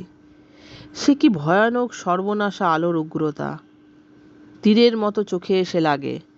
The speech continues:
যাত্রীরা পথভ্রষ্ট হয়ে হোঁচট খেয়ে ছিটকে পড়ে যায়।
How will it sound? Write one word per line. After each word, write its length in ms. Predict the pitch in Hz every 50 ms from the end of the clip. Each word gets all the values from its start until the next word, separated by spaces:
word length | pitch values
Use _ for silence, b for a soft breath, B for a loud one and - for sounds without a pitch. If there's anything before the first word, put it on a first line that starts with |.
| b b b b b b b b -
যাত্রীরা 580 | 170 - 170 175 175 - - 240 226 202 170 156 165 208 233 - -
পথভ্রষ্ট 680 | 170 165 170 - 202 185 165 156 160 175 175 - - 226
হয়ে 280 | 214 196 180 170 170 175 190
হোঁচট 440 | 175 - 180 170 - - 214 208 208 - -
খেয়ে 240 | - - 165 165 170 190 -
ছিটকে 380 | - - 220 - - - 220
পড়ে 260 | 185 - 160 151 143 135
যায়। 280 | 135 135 123 131 151